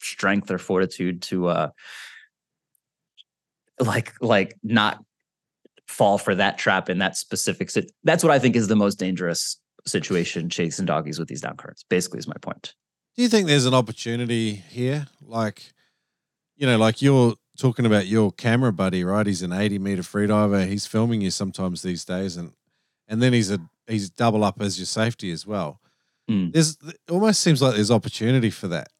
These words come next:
Speaker 2: Like, um, you're out on these foreign, you're, you're on a charter in remote waters in a, in a country that's not your own. You'd almost pay for peace of mind to have someone follow you.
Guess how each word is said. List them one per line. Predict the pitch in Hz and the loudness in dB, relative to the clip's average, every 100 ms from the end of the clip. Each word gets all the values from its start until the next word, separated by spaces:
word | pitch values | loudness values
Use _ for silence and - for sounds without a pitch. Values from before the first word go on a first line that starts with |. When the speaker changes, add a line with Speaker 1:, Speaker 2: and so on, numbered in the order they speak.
| _ _ | _ _
Speaker 2:
Like, | 123 123 113 - _ _ _ _ _ _ _ - | 2 2 2 -8 _ _ _ _ _ _ _ 2
um, | 135 127 113 104 _ _ _ _ _ _ | 4 6 2 -4 _ _ _ _ _ _
you're | 170 156 | 4 6
out | 156 143 | 8 6
on | 131 | 6
these | 120 107 | 4 2
foreign, | - 139 135 120 110 _ _ _ _ _ _ _ _ _ - | 2 4 4 2 -4 _ _ _ _ _ _ _ _ _ 0
you're, | 156 | 2
you're | 156 151 156 | 4 4 4
on | 139 | 4
a | 113 | 2
charter | - 139 139 127 | 4 4 6 6
in | 117 | 4
remote | 120 131 117 | 4 4 4
waters | 107 127 127 117 - | 4 6 6 4 0
in | 117 | -2
a, | 104 101 101 | -2 -2 -6
in | 123 | -6
a | 113 101 85 _ _ - | -4 -4 -6 _ _ -4
country | 135 120 120 | -2 0 0
that's | 95 - | -2 -2
not | 117 95 | -2 0
your | 95 | 2
own. | 110 104 95 _ _ _ _ _ _ _ | 2 2 0 _ _ _ _ _ _ _
You'd | 139 165 | 2 4
almost | 202 165 131 | 6 4 2
pay | 139 135 | 2 2
for | 113 | 2
peace | 98 135 113 | -2 -2 -2
of | 98 | -2
mind | 98 127 110 | -2 0 -2
to | 92 | -4
have | 98 95 | -6 -4
someone | - 110 98 | -2 -2 -2
follow | 87 - 113 | -4 -2 2
you. | 113 90 71 | 2 0 -4